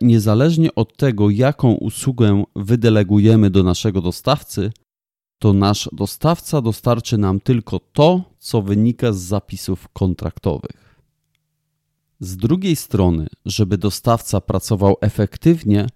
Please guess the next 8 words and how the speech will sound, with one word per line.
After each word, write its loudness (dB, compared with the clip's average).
my 4
powinniśmy 2
przekazać -2
dla 2
naszego 0
dostawcy -4
podstawowe -2
informacje, -2